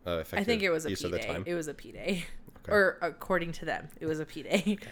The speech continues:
Speaker 2: <laughs> Which is a preparation day for those of you who don't know the lingo, um, which is basically, like, a free pass to go and, like, ha-, relax, play games, go grocery shopping, yada, yada, yada. Um, anyways, and then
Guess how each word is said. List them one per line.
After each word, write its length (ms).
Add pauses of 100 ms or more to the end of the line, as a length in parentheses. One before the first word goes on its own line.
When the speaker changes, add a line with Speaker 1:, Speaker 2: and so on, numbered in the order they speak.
Speaker 2:
<laughs> 120
Which 180
is 140
a 80
preparation 640
day 160
for 140
those 180
of 80
you 140
who 60
don't 200
know 300 (240)
the 100
lingo, 520 (400)
um, 200
which 160
is 80
basically, 320
like, 280
a 100
free 320
pass 460
to 100
go 280
and, 140
like, 260 (1300)
ha-, 420
relax, 680
play 300
games, 800 (540)
go 140
grocery 340
shopping, 720
yada, 200
yada, 140
yada. 200 (580)
Um, 400 (840)
anyways, 420
and 120
then 260